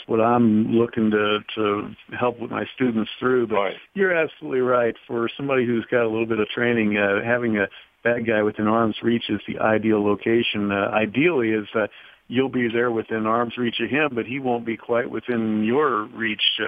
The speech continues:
Speaker 1: or his reach, so you, you're unable to get hit by him, but you can still get control of him before he can react. But, you know,
Speaker 2: Right.
Speaker 1: that's, uh, well beyond the scope of, I think, of just,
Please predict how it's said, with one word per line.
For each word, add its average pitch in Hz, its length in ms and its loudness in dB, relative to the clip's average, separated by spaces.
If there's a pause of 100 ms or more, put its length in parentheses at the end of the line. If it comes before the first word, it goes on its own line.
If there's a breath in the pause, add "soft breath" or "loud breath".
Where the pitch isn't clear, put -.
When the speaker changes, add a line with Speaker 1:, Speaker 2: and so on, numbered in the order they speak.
(100)
Speaker 1:
or 107 120 0
his 175 260 -2
reach, 113 260 -2
so 117 80 -4
you, 117 220 -4 (420 loud breath)
you're 123 460 2
unable 123 560 -2
to 110 80 -4
get 107 180 0
hit 147 240 -2
by 110 160 0
him, 139 300 0
but 113 120 2
you 120 140 -6
can 117 220 -2
still 120 160 0
get 113 200 -2
control 113 440 -2
of 110 40 0
him 117 160 0
before 110 360 -4
he 117 100 0
can 110 160 -4
react. 107 560 0
But, 104 140 -4 (440 loud breath)
you 143 100 0
know, 135 160 2
Speaker 2:
Right. 131 180 2
Speaker 1:
that's, - 160 -16
uh, 110 460 2
well 127 320 0
beyond 113 460 0
the 104 160 0
scope 113 320 -2
of, 104 100 -4
I 104 100 2
think, 104 280 -2
of 101 180 -2
just, 101 240 -4